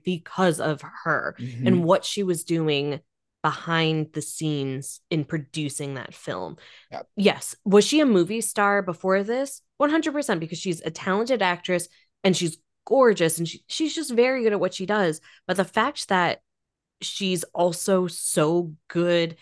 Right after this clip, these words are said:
Speaker 1: at all of this behind the camera too, that, I mean, she's a powerhouse and deserves, deserves all of our respect.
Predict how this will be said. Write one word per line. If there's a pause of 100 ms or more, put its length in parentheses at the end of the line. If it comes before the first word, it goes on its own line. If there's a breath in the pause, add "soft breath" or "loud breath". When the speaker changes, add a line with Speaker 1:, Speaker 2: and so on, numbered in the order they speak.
(260 soft breath)
Speaker 1:
at
all
of
this
behind
the
camera
too, (880)
that,
I
mean,
she's (240)
a
powerhouse
and
deserves, (160)
deserves
all
of
our
respect.